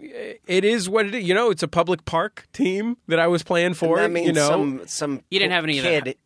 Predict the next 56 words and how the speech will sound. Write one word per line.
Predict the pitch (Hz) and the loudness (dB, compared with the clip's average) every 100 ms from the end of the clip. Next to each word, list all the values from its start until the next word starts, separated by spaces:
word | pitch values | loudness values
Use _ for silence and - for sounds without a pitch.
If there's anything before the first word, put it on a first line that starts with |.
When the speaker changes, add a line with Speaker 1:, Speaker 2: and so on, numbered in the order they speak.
| _ | _
Speaker 3:
You | 165 | -2
didn't | 156 | 0
have | 151 | 0
any | 135 | -2
of | 120 | -4
that | 113 | -4
hoagie | - 214 151 120 | 0 0 0 -4
money | 110 98 | -4 -8
behind | 101 107 95 95 | -10 -10 -10 -10
you. | - | -6
Speaker 1:
Yeah, | 240 185 156 | -2 0 0
Speaker 2:
Oh, | 196 | 0
Speaker 1:
we | |
didn't | 240 226 | 0 0
Speaker 2:
man, | 226 | 0
Speaker 1:
have | 262 311 | 0 0
Speaker 2:
yeah. | 226 | 0
Speaker 1:
hoagie | 190 160 | 0 0
money, | 139 123 | 0 0
and | 185 196 202 | -2 -2 0
none | 254 | 0
of | 285 | 2
the | 254 | -2
kids | - 208 196 175 | 0 0 0 0
on | 170 | 2
the | 160 | 2
team. | 151 233 214 147 127 - - - | 2 2 4 2 0 -8 -20 -20
So, | - - 226 | -6 0 2
like, | 226 202 180 | 4 0 0
the | 220 233 | -2 0
ex-, | 233 185 | -4 -2
sort | - 311 | 0 2
of | 262 | 2
the | 208 | 2
expectation, | 202 - 185 160 160 156 - 127 | 0 0 -2 2 2 2 0 0
I | 113 | 0
think, | - 101 92 - - _ _ | -2 -4 -4 -10 -20 _ _
is | 147 147 135 127 - _ _ _ _ - | 0 2 2 -4 -10 _ _ _ _ -6
these | 190 311 339 | 0 0 0
are, | 294 | 0
like, | 247 175 | 0 0
the | 165 | -2
bats. | 156 170 170 170 165 - - - _ _ _ _ _ _ - | -2 0 2 2 -2 -8 -10 -14 _ _ _ _ _ _ -12
Sort | - 285 339 | -4 0 0
of | 254 | 0
like | 240 - | -2 0
at | 202 | -2
the | 214 | 0
same | 202 226 247 214 | 0 0 -2 -2
park, | 175 135 123 131 | 2 2 0 -2
they | 139 | 0
would | 139 | 0
have | 139 127 | 0 -2
summer | - 156 151 143 139 | 0 0 2 2 2
lunch | 139 156 - | 0 -2 -2
program | 185 180 165 185 190 | 0 0 2 2 2